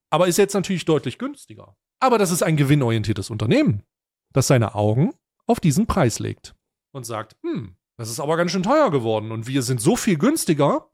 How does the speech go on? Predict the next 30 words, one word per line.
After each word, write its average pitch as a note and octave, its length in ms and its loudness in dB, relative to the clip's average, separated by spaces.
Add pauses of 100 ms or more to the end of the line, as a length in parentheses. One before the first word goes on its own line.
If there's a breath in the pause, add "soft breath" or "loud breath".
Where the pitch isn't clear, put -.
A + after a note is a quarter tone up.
(140)
Es D3+ 180 0
wäre D#3 220 4
also C#3+ 220 2
für E3 180 2
uns C#3 180 0
gar C3 160 2
nicht B2 160 -2
so A2+ 100 -4
schlecht, - 580 -6
wenn A#2+ 440 -2
wir F#2+ 500 -4
auch A2+ 220 -2
nochmal E4 320 4
den D3+ 140 4
Preis A#2 320 0
anziehen, A#2+ 400 -4
um A#3 160 -4
dann D#4 240 -2
nur F#4 180 6
ein F#4 140 -6
bisschen E4+ 520 2
günstiger F3 540 4
zu - 140 -6
sein.“ F#2 420 -8 (500)
Und D3+ 160 -2
das D#3 140 0
ist C4+ 100 -4
einfach C4 360 0
mehr C#3 280 6
Gewinnmarge. A2+ 760 0